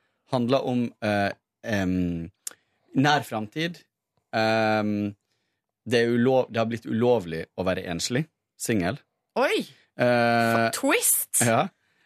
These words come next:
Speaker 1: Eh, og hvis du blir singel, sånn typ av, eh, et, at, eh, partneren din dør, eller, eh,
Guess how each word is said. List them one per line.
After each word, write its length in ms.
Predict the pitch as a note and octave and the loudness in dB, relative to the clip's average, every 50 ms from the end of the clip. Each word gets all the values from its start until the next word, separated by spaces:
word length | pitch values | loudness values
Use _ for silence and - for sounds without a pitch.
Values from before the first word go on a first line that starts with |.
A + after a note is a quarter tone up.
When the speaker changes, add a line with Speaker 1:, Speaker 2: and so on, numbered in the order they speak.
| _ - | _ -2
Speaker 1:
Eh, 300 | C#3 C3 C3 C3 C3 C3 - | 0 0 2 2 2 2 0
og 140 | - C#3 C#3 | 0 0 0
hvis 240 | E3 - - - - | 0 0 -2 -4 -6
du 140 | - A#2 G#2 | -6 -6 -6
blir 300 | G2+ A#2+ C#3 D#3 C3+ G#2+ | -2 0 2 2 2 2
singel, 480 | - - C#3 B2+ A#2+ F#2+ E2 F2+ - G#3 - _ _ _ - | 0 0 0 0 0 0 0 -2 -4 -4 -8 _ _ _ -4
sånn 80 | C3 A2+ | -4 -2
typ 220 | - - A#2 - _ _ - | -2 -4 -6 -6 _ _ -6
av, 320 | - - G2+ G2 F#2+ F#2 F#2+ | -2 0 0 0 0 0 0
eh, 360 | F#2 F#2 F#2 F#2 - - - | 0 2 2 0 0 -2 -6
et, 80 | G2+ - _ _ _ _ - | -8 -10 _ _ _ _ -6
at, 320 | - G#2 F#2+ F#2+ _ _ - | -4 -4 -4 -4 _ _ -4
eh, 220 | F#2+ F#2 F#2+ F#2 F#2 | -2 -2 -2 -2 -6
partneren 500 | G#2 _ - A#2 A2+ - A#2 G2 G2 F#2 | -4 _ -2 -2 -2 -4 -6 -6 -6 -4
din 160 | F#2 F#2 F#2 F#2 | -4 -4 -4 -2
dør, 320 | F#2 G2+ G#2 G#2+ G#2+ G#2+ | 0 2 2 4 4 2
eller, 320 | G#2 G2 F#2+ F#2 F2+ F2+ F2 F2+ | 2 2 0 0 0 0 -2 -4
eh, 360 | F2+ F2+ F2+ F#2 F#2 F#2 F#2 | -4 -4 -2 -2 -2 -4 -6